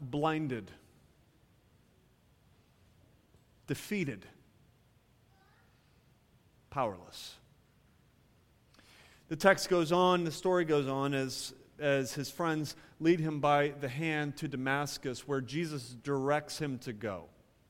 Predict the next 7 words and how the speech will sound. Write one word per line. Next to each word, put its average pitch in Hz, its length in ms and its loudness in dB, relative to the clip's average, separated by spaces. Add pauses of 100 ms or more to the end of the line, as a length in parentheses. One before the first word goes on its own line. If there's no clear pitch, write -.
(1080)
Jesus 214 500 2 (200)
already 220 560 4
has 143 640 -2 (340)
a 175 140 4
plan 214 680 -2 (120)
in 175 260 -2
place - 800 0